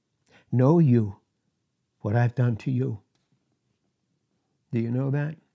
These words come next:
Do you, the Lord said to me this morning, "Do you know what I did, Ed? Did you know what I did?" Yeah. "Oh, God, no, I didn't know it this way, Lord." Now listen to this in verse thirteen.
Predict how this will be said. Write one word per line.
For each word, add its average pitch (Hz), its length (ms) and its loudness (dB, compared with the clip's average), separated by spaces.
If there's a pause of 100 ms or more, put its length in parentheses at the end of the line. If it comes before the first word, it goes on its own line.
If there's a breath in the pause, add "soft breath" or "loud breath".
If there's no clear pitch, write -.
(100)
Do 120 100 -4
you, 127 160 -4 (580 soft breath)
the 127 80 -2
Lord 127 240 2
said 127 180 -2
to 139 80 0
me 131 100 0
this 123 220 -2
morning, 123 220 0
"Do 135 60 -2
you 127 40 0
know 127 100 2
what 151 140 0
I 156 80 -4
did, 143 260 -4
Ed? 151 200 -6 (160)
Did 110 100 -6
you 110 120 -4
know 120 100 -4
what 131 120 -8
I 127 80 -8
did?" 110 280 -10
Yeah. 110 160 -8 (600)
"Oh, 127 120 -8
God, - 280 -12
no, 120 240 -4
I - 40 -14
didn't 113 260 -6
know 147 140 2
it 147 100 -2
this 131 220 -4
way, 117 120 -6
Lord." 101 360 -14 (2250)
Now 123 160 2
listen 160 340 2
to 117 120 -2
this 104 220 -4
in 113 80 0
verse 110 260 -2
thirteen. 107 560 -2